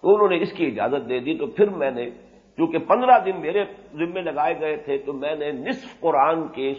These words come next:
سورتوں کے مضامین کا تجزیہ جو ہے، ایک ایک دن میں ایک ایک تقریر کی تھی،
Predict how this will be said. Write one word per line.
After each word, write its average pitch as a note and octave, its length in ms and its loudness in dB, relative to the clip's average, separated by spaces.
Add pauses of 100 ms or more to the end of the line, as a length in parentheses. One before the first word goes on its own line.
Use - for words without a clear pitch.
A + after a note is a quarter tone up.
سورتوں D#3 480 2
کے C3 220 4 (380)
مضامین D#3 600 6
کا D#3+ 200 2
تجزیہ D#3 380 0 (120)
جو A#2 120 -2
ہے، A2 120 0 (200)
ایک D3+ 220 2
ایک B2 180 0
دن D3 160 0
میں C3+ 100 4
ایک C3+ 140 4
ایک C3+ 160 0
تقریر C3+ 380 0
کی D#3+ 160 0
تھی، - 180 -4